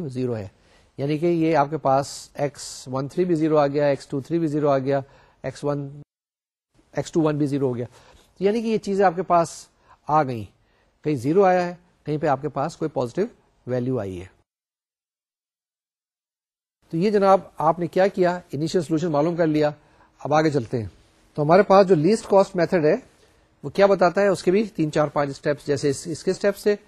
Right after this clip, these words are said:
کہ آپ نے پہلے نارتھ ویسٹ کارنر میں الوکیٹ کرنا ہے، پھر سیکنڈ سیل کے اندر، پھر تھرڈ سیل کے اندر، and so on so forth۔ جب پوری رو ایگزاسٹ ہو جائے تو پھر آپ نے کالمز کے اندر نیچے آنا ہے۔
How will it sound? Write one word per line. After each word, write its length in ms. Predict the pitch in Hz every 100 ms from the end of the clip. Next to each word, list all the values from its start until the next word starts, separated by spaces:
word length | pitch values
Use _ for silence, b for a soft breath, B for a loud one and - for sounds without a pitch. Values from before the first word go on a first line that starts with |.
| b b -
کہ 80 |
آپ 160 | 143 147
نے 100 | 156
پہلے 260 | 151 151 240 - _ _
نارتھ 260 | 123 131 -
ویسٹ 160 | 151 -
کارنر 260 | 147 151
میں 140 | 156 156 - -
الوکیٹ 380 | 165 147 170 160
کرنا 280 | 160 156 156
ہے، 80 |
پھر 140 | 151 139
سیکنڈ 320 | - 131 156 -
سیل 140 | 156
کے 120 | 151
اندر، 240 | 147 147 139
پھر 120 | 139
تھرڈ 220 | 127 139
سیل 180 | 151 143
کے 100 | 147
اندر، 120 | 143
and 100 | 143
so 200 | 139 143
on 40 | 156 185
so 60 |
forth۔ 260 | 170 180 180 b b b b b
جب 60 | 135 -
پوری 200 | 170 165
رو 120 | 160
ایگزاسٹ 380 | 165 135 - -
ہو 40 |
جائے 160 | 151 151
تو 100 | 147
پھر 120 | 147
آپ 180 | 135 156
نے 100 | 208 190
کالمز 300 | 143 135 139
کے 60 | 143
اندر 140 | 135
نیچے 240 | 127 117
آنا 180 | 113
ہے۔ 40 | 104